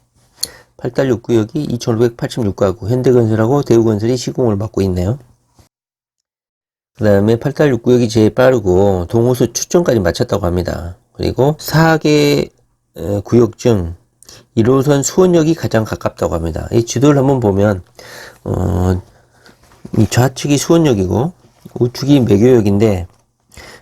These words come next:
육 구역이 이 수원역이 제일 가깝다. 도보권으로 하면 한 십 분에서 십오 분 사이 정도가 되는 것 같아요. 음.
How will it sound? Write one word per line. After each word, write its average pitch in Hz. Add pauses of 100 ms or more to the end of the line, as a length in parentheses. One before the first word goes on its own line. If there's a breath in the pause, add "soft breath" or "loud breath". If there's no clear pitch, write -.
(160)
육 107
구역이 147 (380)
이 104
수원역이 147
제일 120
가깝다. 95 (540 loud breath)
도보권으로 160
하면 143
한 143
십 - (160)
분에서 165
십오 180
분 156
사이 147
정도가 127
되는 110
것 107
같아요. 90 (200)
음. 80